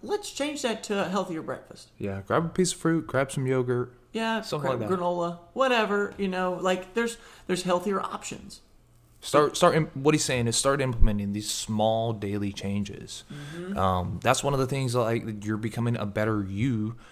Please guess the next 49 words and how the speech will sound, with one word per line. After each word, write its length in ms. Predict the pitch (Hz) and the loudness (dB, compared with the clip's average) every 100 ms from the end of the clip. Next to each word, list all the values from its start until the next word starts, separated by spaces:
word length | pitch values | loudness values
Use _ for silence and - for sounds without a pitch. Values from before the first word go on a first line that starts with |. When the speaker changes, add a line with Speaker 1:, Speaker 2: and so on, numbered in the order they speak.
| - | -10
Speaker 2:
You 100 | 101 | -6
should 160 | 101 110 | -4 -2
start 260 | - 117 | 2 2
with 120 | 123 110 | 2 -2
the 40 | |
small 360 | - 110 113 123 | -2 0 0 0
things 400 | 104 104 113 104 | 0 -2 -2 -2
and, 160 | 101 | 0
like, 280 | 101 98 98 107 | 0 -2 -4 -4
and, 80 | |
like, 160 | 107 104 | -2 -2
take 180 | 190 196 | -6 -4
a 40 | |
look 440 | 151 165 160 - 113 | 2 2 2 -2 -2
at 220 | 110 107 | -2 0
what 160 | 127 | 0
you 140 | 123 104 | 0 -4
do 320 | 98 113 104 | -2 -2 -2
during 320 | 95 98 98 | -4 -2 -2
the 80 | 98 | -4
day. 360 | 92 101 85 - - - - - | -4 -4 -4 -10 -14 -20 -20 -4
I, 260 | 110 135 123 | 0 0 0
I 100 | 117 | -2
think 240 | 113 170 202 | 0 -2 0
we 80 | 135 | -2
had 200 | 131 117 | -2 -2
a, 240 | 110 113 | -2 -4
a 60 | - | -4
podcast 520 | - 117 120 113 - | -2 -2 0 -4 10
previously 440 | - 117 120 123 | 10 10 4 2
about 240 | 113 110 - | 0 -2 -4
time 340 | - 113 117 | -4 -2 0
management, 680 | 107 107 127 127 170 180 175 - - - - - | 0 0 0 -2 -2 0 -4 -10 -20 -20 -10 0
um, 580 | 104 101 98 95 98 - - - | 2 2 2 -2 -4 -10 -20 -12
that 140 | 120 120 | -4 0
we, 240 | 120 110 107 113 - | 0 -2 -6 -12 -8
we 280 | 113 127 131 | -2 0 0
really 420 | 110 120 131 117 | 0 2 2 2
dove 320 | 120 123 117 | 2 2 4
into 180 | 120 113 | 2 2
this. 220 | 104 - | -2 -2
We 60 | 113 | -2
said, 300 | 117 113 101 | 0 -2 -2
"Take 200 | 117 123 | -2 0
a 20 | |
look 260 | 143 131 147 | 2 2 6
at" 40 | 147 | 6
Speaker 1:
August 340 | 147 143 - | 6 2 0
fifth. 380 | 147 135 - | 0 0 -4